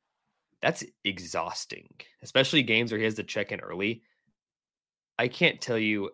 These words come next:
how nice it is. I'm speaking for Shai here. I've not asked Shai this question. I don't think, I don't think he's been asked this question. Maybe I'll ask it next time on O K C.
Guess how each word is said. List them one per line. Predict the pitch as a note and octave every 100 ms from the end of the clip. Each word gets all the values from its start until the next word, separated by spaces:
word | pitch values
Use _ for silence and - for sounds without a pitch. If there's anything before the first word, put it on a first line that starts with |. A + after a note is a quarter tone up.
| -
how | - A2
nice | B2 A2+ G#2+ -
it | F#2+
is. | F2 E2 - _ -
I'm | A2
speaking | - C#3+ C3+ A2
for | G#2
Shai | G2 F2+
here. | F2 F2
I've | E2+
not | G2+ G2+ - _ _ _ -
asked | G2+ -
Shai | - G#2+
this | G#2
question. | - G2+ - G#2
I | G2+
don't | G2
think, | G#2 F#2+
I |
don't | A#2+ A#2+
think | B2
he's | A2+ G2+
been | G#2+
asked | G#2+ -
this | A2+
question. | - A#2 - A#2+
Maybe | G2+ G2+
I'll |
ask | F#2+ G2 -
it |
next | F#2 F#2+
time | G2+
on | F#2+
O |
K | F#2
C. | - D2+